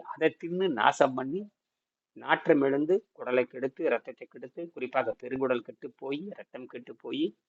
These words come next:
காட்டு மிராண்டிகளாக இருந்து கூட நம்மையும் சாகடிக்கிறான் என்று புரிந்து கொள்ள வேண்டும். சரிங்களா? ஆக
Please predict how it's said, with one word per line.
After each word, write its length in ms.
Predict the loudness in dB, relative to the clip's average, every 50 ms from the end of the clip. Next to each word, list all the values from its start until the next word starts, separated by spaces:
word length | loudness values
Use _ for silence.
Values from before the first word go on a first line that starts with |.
| _ _ _ _ _ _ 0
காட்டு 300 | 4 4 4 6 6 6
மிராண்டிகளாக 580 | 8 8 8 8 8 6 4 4 2 2 2 -4
இருந்து 240 | -6 -6 -6 -6
கூட 140 | -6 -6 -8 _
நம்மையும் 460 | -18 -14 -8 -4 -2 -2 -2 -2 -4
சாகடிக்கிறான் 680 | -4 -6 -6 -4 -4 -4 -6 -8 -12 -18 -18 -18 -20 -20
என்று 180 | -20 -20 -20 -20
புரிந்து 260 | -20 -18 -14 -14 -14
கொள்ள 140 | -14 -16 _
வேண்டும். 300 | _ _ _ _ _ _ _ _ _ _ _ _ _ _ _ _ _ _ _ _ _ _ _ _ _ _ _ _ _ _ _ _ _ _ _ _ _ _ _ _ _ _ _ _ _ _ _ _
சரிங்களா? 320 | -8 -4 -2 4 6 6 6 4 -2 _ _ _ _ _ _ _ _
ஆக 220 | 2 4 4 6